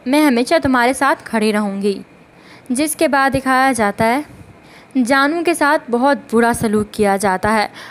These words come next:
और दूसरी तरफ आयशा का बाप अपनी बीवी से कहता है कि मेरे मना करने के बावजूद उसने घर से बाहर कदम रखा है। और जब आयशा घर आती है तो उसकी माँ कहती है, "तुम अपने घर जाकर जो दिल में आए करती रहना,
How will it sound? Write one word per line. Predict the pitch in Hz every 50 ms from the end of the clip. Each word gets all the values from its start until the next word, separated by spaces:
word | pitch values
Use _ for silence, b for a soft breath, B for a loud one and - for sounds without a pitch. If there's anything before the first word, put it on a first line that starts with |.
| B B
और | B 330 339 320
दूसरी | 220 214 254 262 254 - 262 269 254
तरफ | - 208 196 196 202 - - B B B B
आयशा | 247 262 277 269 285 320
का | 311 330 320 294
बाप | 240 262 254 262 269 262 - - - - - - -
अपनी | 233 - 254 269 277
बीवी | 233 240 233 254 277
से | 269 - 247
कहता | - 214 208 208 - 269
है | 247 269 294
कि | 285 - 320
मेरे | 302 277 277 277 302
मना | 277 214 196 196 208 240 269
करने | 262 262 247 254 269
के | 262 285
बावजूद | 233 226 220 208 220 220 214 233 233 233 220 - 285 - 233
उसने | 233 - - 302 311
घर | 294 302 302 302
से | - 359 320
बाहर | 220 196 196 214 247 302 -
कदम | - 311 285 330 339 330
रखा | 302 285 - 269 247
है। | 220 180 170 202 - - - - - - - - - - - B B B B B B B B
और | - 320 349 349 320
जब | 359 349 294 302
आयशा | 285 285 285 320 311 302
घर | 269 277 285 294
आती | 285 262 254 262 - 269
है | 277 285
तो | 302 330
उसकी | 320 311 - - 339
माँ | 302 285 277 285 294
कहती | - 277 254 254 - 277
है, | 302 320
"तुम | - 370 359
अपने | 359 330 349 330 349 349
घर | 302 330 330 330 277
जाकर | - - 226 226 254 269 - 269 294 330
जो | 302 240 - - 285 311 339 349
दिल | 262 240 247 262
में | 262 269 254
आए | 269 311
करती | 330 - 302 269 - - 269 262
रहना, | 233 196 190 196 202 254